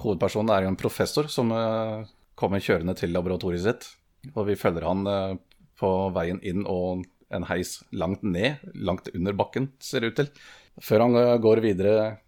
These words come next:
inn i laboratoriet sitt og starter et eksperiment som, eh, ser ut til å være en partikkelakselerator.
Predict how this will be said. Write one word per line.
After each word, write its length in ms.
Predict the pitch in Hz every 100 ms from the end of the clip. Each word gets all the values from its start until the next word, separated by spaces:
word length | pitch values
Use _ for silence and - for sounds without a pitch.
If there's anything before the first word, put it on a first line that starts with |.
| -
inn 300 | 120 101 98
i 40 | 104
laboratoriet 480 | 107 104 104 95 92
sitt 160 | 104
og 80 | 110
starter 480 | - 95 101 95 95 101 127
et 160 | -
eksperiment 680 | - - - 101 180 - - - - _ _ _ _ _
som, 320 | 123 - 110 110
eh, 800 | 107 107 104 104 101 101 98 98
ser 200 | - 101
ut 60 |
til 120 | 92 101
å 40 |
være 100 | 90
en 60 | 87
partikkelakselerator. 1080 | 104 - 95 101 101 104 - 107 107 170